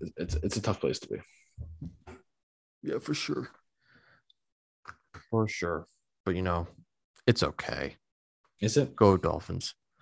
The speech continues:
Speaker 2: Go Dolphins, you know. You wanna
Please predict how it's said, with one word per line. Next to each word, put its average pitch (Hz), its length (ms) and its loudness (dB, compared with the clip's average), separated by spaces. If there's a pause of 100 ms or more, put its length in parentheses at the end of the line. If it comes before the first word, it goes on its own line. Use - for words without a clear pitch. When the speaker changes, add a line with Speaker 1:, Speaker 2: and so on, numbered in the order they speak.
(1900)
Speaker 2:
Go 127 480 6
Dolphins, 87 800 2
you 95 80 0
know. 92 300 2 (1120)
You 120 80 6
wanna 117 420 8